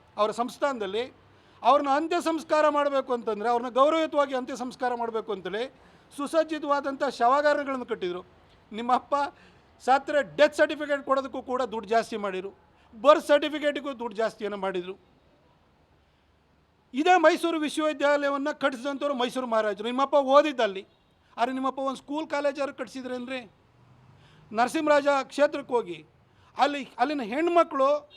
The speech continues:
ಇಲ್ಲಿವರೆಗೂ ಬರಬೇಕು, ಮಹಾರಾಣಿ ಕಾಲೇಜ್ವರೆಗೂ ಬರಬೇಕು, ನಡ್ಕೊಂಡು ಬರಬೇಕು. ಆ ಭಾಗಕ್ಕೆ ಒಂದು ಸ್ಕೂಲ್ ಕಾಲೇಜು ಕಟ್ಟೋಕ್ಕೂ ನಿಮ್ಮ ಕೈಲಿ, ನಿಮ್ಮ ಅಪ್ಪನ ಕೈಲಿ ಆಗಲಿಲ್ಲ.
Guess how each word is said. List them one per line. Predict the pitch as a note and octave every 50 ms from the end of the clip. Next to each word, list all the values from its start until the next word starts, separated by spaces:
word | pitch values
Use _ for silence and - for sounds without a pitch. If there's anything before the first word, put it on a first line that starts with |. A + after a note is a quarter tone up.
| - - - _ -
ಇಲ್ಲಿವರೆಗೂ | A3 C#4+ E4 E4 E4+ F4+ F4+ E4+ E4+ E4+ E4 E4
ಬರಬೇಕು, | D#4+ D#4+ D#4+ D#4 D4+ D4 D4+ D4+ C#4 C4+
ಮಹಾರಾಣಿ | C4 A#3+ B3+ C#4+ D4+ D#4+ D#4+ -
ಕಾಲೇಜ್ವರೆಗೂ | - C#4+ C#4+ C#4 C4+ C4+ B3+ B3 A#3+ C#4
ಬರಬೇಕು, | C4 B3+ A#3+ A#3 A#3+ A#3 A#3 -
ನಡ್ಕೊಂಡು | G#3+ A3 B3+ C4 D#4 D4 D4 C#4
ಬರಬೇಕು. | C4 B3 A#3+ A3 G#3+ F3+ - F#3+ F3 _ _ _ _ _ -
ಆ | A3+ B3 C4+
ಭಾಗಕ್ಕೆ | C4+ D4 D4 D4 D4 C4+ A#3 B3+
ಒಂದು | B3+ B3
ಸ್ಕೂಲ್ | - - C4+ D#4 F4 F4+ F4+ C#4+
ಕಾಲೇಜು | D4+ D4 C#4+ C#4 C4+ C#4
ಕಟ್ಟೋಕ್ಕೂ | - A#3+ A#3 A#3+ A#3 - B3+
ನಿಮ್ಮ | A#3 G#3+ F#3+
ಕೈಲಿ, | - G3 G3 F#3+
ನಿಮ್ಮ | F#3+ F#3
ಅಪ್ಪನ | F3+ F3+ G#3 F#3
ಕೈಲಿ | E3 G#3 G3+ F3+
ಆಗಲಿಲ್ಲ. | D#3+ D#3+ D#3+ D#3 D#3 D#3 D3 D3 D#3 F3 _